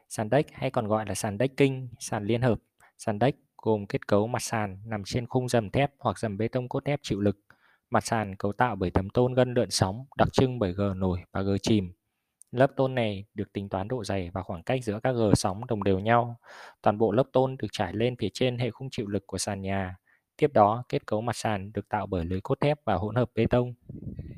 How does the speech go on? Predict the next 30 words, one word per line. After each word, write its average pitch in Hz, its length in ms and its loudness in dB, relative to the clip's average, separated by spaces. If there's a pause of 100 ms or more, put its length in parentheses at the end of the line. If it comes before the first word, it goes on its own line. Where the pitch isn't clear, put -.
(1120)
Như 135 140 8
chúng 120 180 4
ta 135 200 8
có 110 120 6
thể 123 140 8
hình 101 200 4
dung, 131 200 6
sàn 110 200 2
đếch 127 200 4
có 101 120 6
vai 127 180 2
trò 104 200 6
quan 123 180 4
trọng 117 260 0
của - 120 2
lớp 123 120 2 (120)
tôn 127 200 6
lượn 117 140 2
sóng. 104 340 2 (460)
Lớp 139 180 4
tôn 135 180 0
này 110 180 2
vừa 101 180 2
tham 123 180 -2
gia 127 180 2
vào 107 140 -2
việc 101 200 -2
chịu - 160 -4
tải 98 260 -2
trọng 107 220 -4